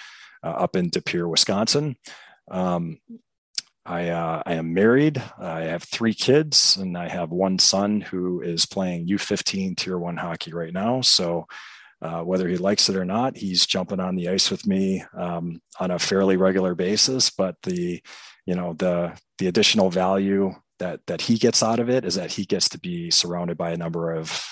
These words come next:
you know, higher level players who have sort of been through where he's at, uh, could share their experiences on a regular basis. And, you know, he can see firsthand what it's all about, both physically and mentally, which is just awesome. Um,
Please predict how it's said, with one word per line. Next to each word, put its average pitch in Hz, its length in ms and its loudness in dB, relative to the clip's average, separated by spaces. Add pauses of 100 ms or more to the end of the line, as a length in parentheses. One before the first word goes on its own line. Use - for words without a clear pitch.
(140)
you 87 80 -10
know, 80 80 -8
higher 87 460 -2
level 85 320 -2
players 82 560 -2
who 87 220 -2
have 82 140 -4
sort 82 200 -2
of 80 120 -8
been 87 220 -2
through 90 340 0
where 87 240 -2
he's 87 280 -2
at, 104 320 0 (500)
uh, 82 220 -6 (160)
could - 120 -2
share 92 240 2
their 90 200 2
experiences 87 1120 0
on 82 160 -6
a 82 100 -4
regular 87 380 0
basis. 98 720 2
And, 85 440 -6 (200)
you 87 80 -6
know, 87 100 -4
he 101 220 -4
can 92 180 -6
see 87 260 2
firsthand 87 520 -2
what 82 100 -2
it's 82 140 -4
all 82 180 -2
about, 80 340 -2 (160)
both 90 200 0
physically 95 420 2
and 82 100 -4
mentally, 82 460 -2
which 80 220 -6
is 82 120 0
just - 240 -2
awesome. - 360 -4 (960)
Um, 82 460 -2